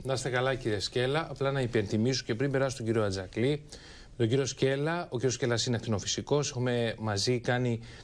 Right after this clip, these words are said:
κάποιες κοινές παρουσιάσεις για τα βιβλία μου σε διάφορους χώρους. Έχουμε μια ωραία και επικοδομητική συνεργασία, διότι και εσείς, κύριε Σκέλα, και εσείς, κύριε Ατζακλή, συνεργαζόμαστε, διότι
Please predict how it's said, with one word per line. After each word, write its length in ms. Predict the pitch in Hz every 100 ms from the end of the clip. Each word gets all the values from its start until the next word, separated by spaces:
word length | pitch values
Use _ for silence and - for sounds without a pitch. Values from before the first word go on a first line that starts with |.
| -
κάποιες 220 | 117 113
κοινές 280 | 120 131 127
παρουσιάσεις 920 | 127 110 120 120 127 117 117 98 - - - - -
για 120 | 117
τα 100 | 110
βιβλία 640 | 120 117 107 107 104 151 156
μου 160 | 156
σε 140 | - 120
διάφορους 380 | 127 117 110
χώρους. 400 | - 131 147 143
Έχουμε 180 | 120 127
μια 220 | 123 127
ωραία 580 | 117 113 123 139 127 117 113
και 80 |
επικοδομητική 640 | 110 113 110 110 107 101 160
συνεργασία, 800 | 143 113 104 101 151 170 156 - - - -
διότι 360 | - 131 143 131
και 160 | 120 175
εσείς, 260 | 147 151
κύριε 200 | - 127
Σκέλα, 280 | 107 - 160
και 100 | 143
εσείς, 240 | 120 -
κύριε 180 | - 123
Ατζακλή, 440 | 107 107 101 143 180
συνεργαζόμαστε, 720 | 151 123 113 143 180 156 156
διότι 520 | 139 147 147 131 117